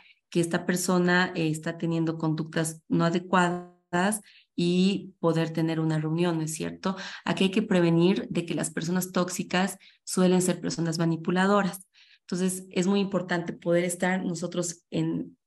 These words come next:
sintonía emocional para poder, digamos, establecer esta reunión y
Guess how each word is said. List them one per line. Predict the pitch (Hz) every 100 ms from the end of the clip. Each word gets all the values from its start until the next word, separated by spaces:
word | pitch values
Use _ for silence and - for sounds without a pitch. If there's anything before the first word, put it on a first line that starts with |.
| _ _
sintonía | - 175 170 170 175 190
emocional | 185 175 170 170 170 196 - - - - - _ _
para | - 170 170
poder, | 175 175 175
digamos, | 175 175 175 170
establecer | 160 165 160 165 175
esta | 175 196
reunión | 196 214 202 196 214
y | 208 208 -